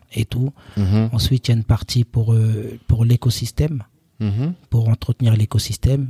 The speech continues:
Speaker 1: et la plantation des arbres.
Speaker 2: Qu'est-ce que t'appelles, hein, écosystème ?
Speaker 1: C'est-à-dire qu'en fait, on va aller planter des arbres dans plusieurs pays.
Speaker 2: Mhm.
Speaker 1: Et donc ensuite, il va falloir les entretenir.
Speaker 2: D'accord.
Speaker 1: Voilà, voilà, entretenir tout l'écosystème.
Speaker 2: D'accord.
Speaker 1: Mm.
Speaker 2: Vous savez combien d'arbres vous avez plan-, plantés ?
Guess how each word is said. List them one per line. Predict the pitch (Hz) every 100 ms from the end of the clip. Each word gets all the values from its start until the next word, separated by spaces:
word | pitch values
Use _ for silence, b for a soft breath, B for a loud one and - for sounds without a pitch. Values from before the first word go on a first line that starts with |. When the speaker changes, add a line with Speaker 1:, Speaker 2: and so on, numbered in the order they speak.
| -
Speaker 1:
et | 113 110
la | 110
plantation | 113 117 107 -
des | 113 98
arbres. | 104 123 - _ _
Speaker 2:
Qu'est-ce | - 127
que |
t'appelles, | 104 90 98
hein, | 95 92 82
écosystème ? | 92 98 95 92 101 92 B B
Speaker 1:
C'est-à-dire | - 120 113 127
qu'en | - 117
fait, | 135 127
on | 117
va | 110
aller | 110 113
planter | 117 117 117
des | 107 127
arbres | 127 113
dans |
plusieurs | 104 110 113 101
pays. | 120 156 - _
Speaker 2:
Mhm. | 110 98 139 170 _ _ _ _ _ -
Speaker 1:
Et | 120
donc | 110 117
ensuite, | 113 - 139
il | 107
va |
falloir | - 117 107
les | 107
entretenir. | 113 - - 131 120 _ _ 104
Speaker 2:
D'accord. | 104 101 90 - -
Speaker 1:
Voilà, | 107 101 - -
voilà, | 104 113 107
entretenir | 110 - 113 104
tout | -
l'écosystème. | 110 113 107 - - 117 110 _ -
Speaker 2:
D'accord. | 110 143 104 85 107
Speaker 1:
Mm. |
Speaker 2:
Vous | 98
savez | 123
combien | 147 151 147
d'arbres | 156 147
vous | 127
avez | 131 135
plan-, | 139 127
plantés ? | 135 135